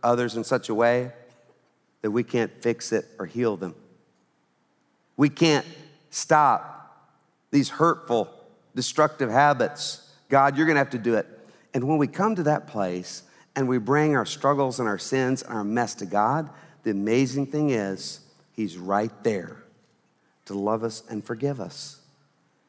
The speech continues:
And that's something that's really hard for us to get a little bit of a grip on, to understand that God keeps forgiving.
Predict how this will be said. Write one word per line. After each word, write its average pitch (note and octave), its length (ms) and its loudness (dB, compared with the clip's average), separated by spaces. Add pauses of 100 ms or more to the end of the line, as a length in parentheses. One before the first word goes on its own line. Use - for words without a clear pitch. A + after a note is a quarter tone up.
(360)
And A2+ 160 -4
that's D3 180 0
something C3+ 340 -2
that's G#2+ 140 -6
really C3 320 0
hard G#2+ 480 0
for F2 140 -4
us G#2 160 -4
to A2 100 -12
get G2 260 -2 (1000)
a A2+ 60 -2
little C#3 200 0
bit B2 140 2
of G#2 80 -2
a G#2+ 60 0
grip A2 360 0
on, F#2 400 -8
to - 140 -14
understand C3 680 -2
that - 200 -10
God B2+ 440 -6 (480)
keeps - 260 -6
forgiving. G#2+ 720 -8